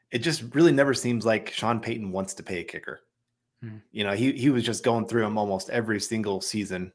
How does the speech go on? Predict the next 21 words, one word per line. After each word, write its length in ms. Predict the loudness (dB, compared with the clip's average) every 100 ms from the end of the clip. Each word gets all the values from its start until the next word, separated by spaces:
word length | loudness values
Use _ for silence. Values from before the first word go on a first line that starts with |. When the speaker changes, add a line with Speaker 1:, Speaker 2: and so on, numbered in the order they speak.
| _
Speaker 1:
early 260 | 0 0 0
on 180 | 0 -2
in 80 | -4
his 120 | -4
time 260 | -4 -4
with 120 | -6 -6
New 120 | -6
Orleans. 540 | -6 -8 -12 -10 -12 -12 _ _ _ _ _ _ -4
And, 580 | -2 0 0 0 -4 -10 _ _
uh, 220 | -20 -12 -12 -12 _
I 60 | -2
think 220 | 0 2
because 320 | 2 4 4
of 80 | 4
his 180 | 0 0
aggressive 440 | 0 0 0 -2
nature, 500 | -2 0 0 -2 -4 _ _ _ _ _ _ _ _ _ _ _ _
it 240 | -2 -2 -4 -12 -8 2
devalues 760 | 4 6 6 6 6 2 0
the 80 | -4
kicker 480 | -4 -2 0 -2